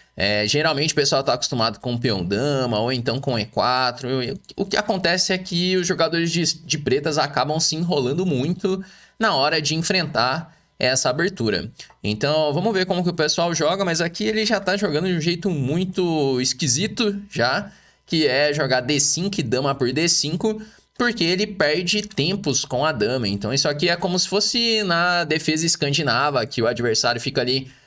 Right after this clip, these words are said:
passeando com a dama. Vai acontecer algo parecido nessa partida, né? Então ele já gastou um tempo, dois tempos com essa dama e muito provavelmente ele vai gastar mais tempos ainda.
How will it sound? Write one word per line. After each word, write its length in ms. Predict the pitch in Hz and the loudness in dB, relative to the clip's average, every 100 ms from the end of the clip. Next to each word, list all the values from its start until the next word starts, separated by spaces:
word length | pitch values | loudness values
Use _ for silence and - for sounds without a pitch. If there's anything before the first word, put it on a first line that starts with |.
| _ _ | _ _
passeando 720 | - 160 - 170 143 156 151 | -2 0 2 2 0 2 0
com 160 | 143 139 | 0 0
a 80 | 127 | 0
dama. 440 | 113 131 151 165 - _ - | 2 0 0 -2 -4 _ -2
Vai 160 | 214 | 2
acontecer 540 | 208 208 196 190 - 180 | 2 0 0 2 2 2
algo 300 | 156 151 160 | 2 2 0
parecido 840 | 160 175 165 - 120 127 156 165 165 | 0 2 0 0 0 0 0 -2 -6
nessa 380 | - 113 113 110 | -4 -2 0 0
partida, 520 | - 151 - 110 82 - - - - - | 0 0 0 -2 -2 -6 -18 -20 -20 -6
né? 100 | 98 | -4
Então 160 | 101 | -2
ele 80 | 101 | 0
já 140 | 107 110 | 0 2
gastou 420 | 117 120 135 131 | 0 0 0 0
um 80 | 196 | -2
tempo, 560 | 196 143 151 202 208 208 | 0 0 0 -2 -4 -6
dois 320 | - 131 156 | -2 0 0
tempos 300 | - 123 131 | 0 -2 -2
com 100 | - | -2
essa 240 | 117 120 165 | 0 0 0
dama 240 | 139 170 | 0 0
e 60 | 226 | 2
muito 320 | 196 208 262 | 2 0 -2
provavelmente 720 | 220 202 202 208 175 151 175 | 0 2 2 2 0 0 0
ele 80 | 170 | -2
vai 140 | 165 | -2
gastar 320 | 165 170 - 175 | 0 -2 0 0
mais 320 | 147 151 - | 0 0 0
tempos 480 | 135 139 147 160 156 | -2 -2 -4 -6 -2
ainda. 560 | 110 120 107 82 69 | 0 0 0 -2 -4